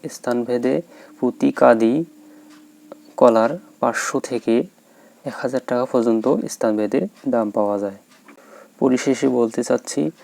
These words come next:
আমাদের কাছে জি নাইন কলার চারা পাওয়া যায়। সারা বাংলাদেশ হোম ডেলিভারি থাকি আমরা। যদি অর্ডার বেশি হয়, সেক্ষেত্রে পয়েন্ট ডেলিভারি, মানে, আহ, থানা পর্যায়ে নিতে পারবেন। যদি অল্প কিছু অর্ডার হয়,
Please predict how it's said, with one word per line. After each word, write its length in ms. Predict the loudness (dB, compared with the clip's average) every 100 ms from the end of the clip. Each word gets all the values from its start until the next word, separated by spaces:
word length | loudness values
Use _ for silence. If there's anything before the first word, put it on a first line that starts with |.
| -20 -18 -2
আমাদের 420 | 2 4 2 0
কাছে 320 | -4 -4 -2
জি 160 | 0 2
নাইন 180 | 2 0
কলার 280 | 0 0 -2 -2
চারা 200 | -2 2
পাওয়া 300 | 4 4 4
যায়। 200 | 4 2 -4 -20 -20 -20 -20 -12
সারা 320 | 0 4 6
বাংলাদেশ 580 | 6 4 0 -2 -6 -2
হোম 180 | 0
ডেলিভারি 480 | 0 2 2 4 2
থাকি 300 | 0 -2 0
আমরা। 300 | 0 2 0 -2 -20 -20 -20 -6 0
যদি 180 | 2
অর্ডার 280 | 4 6 4
বেশি 260 | 2 0 -2
হয়, 160 | -2
সেক্ষেত্রে 800 | -2 -4 -6 -6 -8 -2 0 0 -2 -16 -20 -20 -20 _ 4
পয়েন্ট 280 | 6 6 4
ডেলিভারি, 420 | 4 4 4 2
মানে, 400 | 2 0 0 -2
আহ, 680 | -8 -20 -20 -20 -14 -6 -4 -4
থানা 240 | -2 0
পর্যায়ে 300 | 2 2 2
নিতে 240 | 2 2 2
পারবেন। 360 | 2 2 -2 -2
যদি 140 | 0
অল্প 340 | 2 0 -2
কিছু 220 | -6 -2 0
অর্ডার 240 | 2 0
হয়, 180 | -2